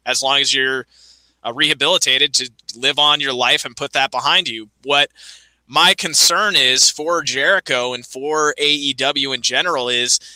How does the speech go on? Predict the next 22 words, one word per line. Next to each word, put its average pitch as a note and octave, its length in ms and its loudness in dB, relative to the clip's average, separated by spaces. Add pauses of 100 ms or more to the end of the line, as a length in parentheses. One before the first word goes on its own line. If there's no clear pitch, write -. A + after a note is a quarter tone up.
(220)
this E3 180 0
guy's B3 300 2
not A3 240 0
professional. D#3+ 760 -2
And B2+ 240 0
you F#3 640 -6
<laughs> - 40 -16
have F3 240 0
a D3+ 100 0
phrase F#3 480 0
that C3+ 140 2
I'm D3 100 0
not D#3 200 0
gonna C3 180 -4
take E3 260 -2
from C#3+ 160 -8
you, B2 160 -2
but B2+ 220 -8
I, E3 320 4 (640)
I F#3+ 320 4
don't F#3 340 0
think, E3+ 760 -2